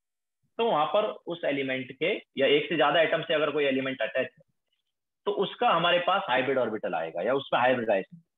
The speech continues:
अगर किसी element का एक ही bond बन रहा है, तो वो element अपना pure orbital ही participate कराएगा hybrid, इसमें bonding।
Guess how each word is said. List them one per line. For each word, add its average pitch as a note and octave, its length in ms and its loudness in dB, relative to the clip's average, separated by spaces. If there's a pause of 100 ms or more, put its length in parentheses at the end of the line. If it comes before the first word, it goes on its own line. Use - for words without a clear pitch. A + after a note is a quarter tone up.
(560)
अगर F#3 200 2
किसी G3 340 -2
element F3+ 380 2
का G#3 80 4
एक F3+ 300 2
ही G#3+ 80 2
bond F#3 200 2
बन C3 120 0
रहा - 180 -10
है, - 60 -10 (1300)
तो G3 80 -2
वो F#3 280 2
element E3+ 380 0
अपना F#3 200 -4
pure F3+ 340 2
orbital C#3+ 460 0
ही D#3 300 -4 (720)
participate A#2 420 -2
कराएगा A#2 520 4
hybrid, G#2+ 320 2
इसमें F#2+ 320 -8 (340)
bonding। F2 340 -2